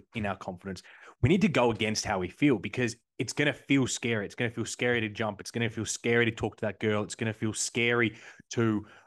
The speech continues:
approach that job interview. And if we only act and behave based on how we feel, we're never going to step out of our comfort zone. And if we never step out of our comfort zone, then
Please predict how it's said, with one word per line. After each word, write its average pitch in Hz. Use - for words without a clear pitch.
approach 120
that 104
job 110
interview. 104
And 117
if 147
we 120
only 131
act 117
and 113
behave 107
based 101
on 101
how 98
we 92
feel, 143
we're 120
never 123
going 107
to 98
step -
out 98
of 92
our 95
comfort 98
zone. 98
And 117
if 190
we 120
never 117
step -
out 101
of 98
our 95
comfort 95
zone, 95
then 101